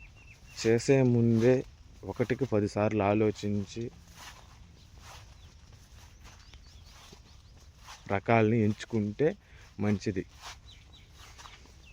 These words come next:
దీంట్లో అందరూ నష్టపోవడానికి ముఖ్య కారణం, నాకు వస్తున్న ఫోన్ కాల్స్తో బట్టి నేను అర్థం చేసుకున్నది, మొక్క ఎంపిక,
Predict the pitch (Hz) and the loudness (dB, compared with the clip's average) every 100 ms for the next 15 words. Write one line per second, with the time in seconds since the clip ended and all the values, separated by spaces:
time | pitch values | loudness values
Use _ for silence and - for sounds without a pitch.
0 | - - 113 113 117 110 117 131 156 180 | -18 -4 0 2 4 6 8 8 6 4
1 | - - 104 110 - - 143 139 127 123 | 2 -6 -6 -4 -6 0 4 6 6 4
2 | 123 - 151 165 165 123 113 - 147 123 | 2 0 -2 0 -2 -4 -4 -4 4 6
3 | 117 113 120 160 165 - - - - - | 6 4 2 -2 -2 -8 -18 -20 -20 -20
4 | - - - 101 107 123 123 120 - 127 | -20 -20 -8 0 4 4 4 -2 0 0
5 | 127 - 120 117 113 113 107 110 107 104 | 0 2 2 2 0 -2 -4 -6 -6 -4
6 | 104 98 135 120 107 101 101 113 107 101 | -4 -2 -2 0 2 0 2 0 2 -2
7 | - 101 104 101 156 - - - - - | -4 -2 0 0 -4 -8 -20 -20 -20 -20
8 | - - 98 104 - 143 120 110 104 107 | -20 -10 0 0 4 6 6 6 2 0